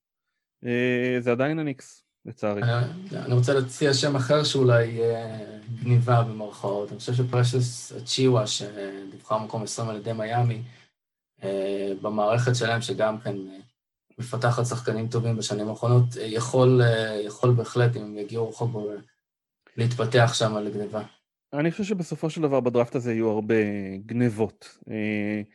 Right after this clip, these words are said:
Speaker 1: שוב, אנ-, כשאומרים דראפט גרוע, אז אנשים קופצים לזה ש-, אה, לא היו לך שם שחקנים. הדראפט הזה היה גרוע כי הטופ היה בינוני ומטה. אבל הוא מלא בשחקני רוטציה, ויש מביניהם מי שיצמח וית-,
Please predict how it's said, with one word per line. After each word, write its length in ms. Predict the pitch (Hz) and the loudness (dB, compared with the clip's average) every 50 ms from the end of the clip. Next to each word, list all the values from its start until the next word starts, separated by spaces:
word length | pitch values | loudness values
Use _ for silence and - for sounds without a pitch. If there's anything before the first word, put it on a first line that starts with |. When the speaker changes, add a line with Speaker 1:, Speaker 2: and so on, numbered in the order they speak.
| _ - _ _ _ _ _ _ _ | _ -20 _ _ _ _ _ _ _
Speaker 1:
שוב, 240 | - - 170 156 143 | 2 4 4 6 6
אנ-, 220 | 131 131 - - | 2 0 -2 -8
כשאומרים 360 | - - - 147 143 180 196 175 | -8 0 2 2 4 4 2 2
דראפט 280 | 156 175 185 - - | 4 4 4 2 0
גרוע, 340 | 147 143 147 156 180 180 175 | -2 0 2 4 6 6 4
אז 120 | 160 143 | 4 4
אנשים 320 | 139 131 131 - 170 165 156 | 2 0 0 0 -2 -2 -2
קופצים 360 | - 151 - - 170 165 156 | -4 -8 -6 -2 0 0 0
לזה 220 | 147 127 143 151 | 2 2 2 2
ש-, 120 | 147 - 139 | 2 2 0
אה, 640 | 123 120 120 107 - - 113 120 120 - - 92 117 | 0 0 0 -2 -2 -2 0 0 0 -2 -4 -4 -2
לא 160 | 139 139 143 | 2 4 6
היו 80 | 139 147 | 6 4
לך 180 | 147 - 151 | 4 0 -6
שם 140 | 139 143 127 | -8 -8 -8
שחקנים. 460 | - - 123 - - 135 185 233 240 240 _ _ _ _ _ _ _ _ _ _ _ _ - | -8 -12 -16 -6 -4 -2 -2 -2 -2 -4 _ _ _ _ _ _ _ _ _ _ _ _ -4
הדראפט 420 | 113 120 127 139 170 202 - - - | -2 0 2 4 4 4 4 4 2
הזה 220 | 214 202 196 180 | 2 4 6 6
היה 120 | 170 175 170 | 6 6 4
גרוע 340 | 160 143 156 208 240 220 220 _ | 4 2 4 4 4 2 2 _
כי 180 | - 190 185 180 | -4 0 2 2
הטופ 760 | 175 175 175 170 160 160 - - _ _ _ - 190 196 202 _ _ _ _ _ _ | 2 2 0 0 -2 -2 -4 -8 _ _ _ 2 2 2 2 _ _ _ _ _ _
היה 640 | - 127 135 143 147 151 151 147 147 147 143 139 135 135 131 _ _ _ _ _ _ _ _ _ _ - 131 | -4 0 4 4 6 6 4 4 2 2 0 0 -2 -4 -8 _ _ _ _ _ _ _ _ _ _ -12 -4
בינוני 480 | 123 143 147 143 143 143 139 143 151 143 | 2 4 4 6 6 4 4 4 2 2
ומטה. 360 | 143 135 127 117 - - - - _ _ _ _ _ _ _ _ _ _ _ _ _ _ _ _ _ _ _ _ _ - | 2 2 2 0 0 -2 -10 -14 _ _ _ _ _ _ _ _ _ _ _ _ _ _ _ _ _ _ _ _ _ -12
אבל 180 | 110 110 127 135 | -4 0 4 6
הוא 100 | 135 139 | 6 8
מלא 140 | 143 165 | 8 8
בשחקני 420 | 190 202 - 208 - - 175 160 151 | 6 6 2 0 -2 0 0 2 2
רוטציה, 480 | 139 143 147 180 170 170 - 226 208 196 180 165 151 | 2 2 2 2 2 2 2 0 0 0 0 -6 -4
ויש 380 | 151 160 165 180 202 220 - - | -2 2 4 4 4 2 2 0
מביניהם 440 | 226 208 208 196 202 202 208 202 190 | 0 2 2 2 2 2 2 2 0
מי 100 | 170 170 | 0 -2
שיצמח 540 | - - 180 170 - - 170 170 165 - 156 | -2 -4 -4 -6 -4 -4 -4 -4 -4 -4 -4
וית-, 200 | 135 131 131 131 | -4 -4 -4 -6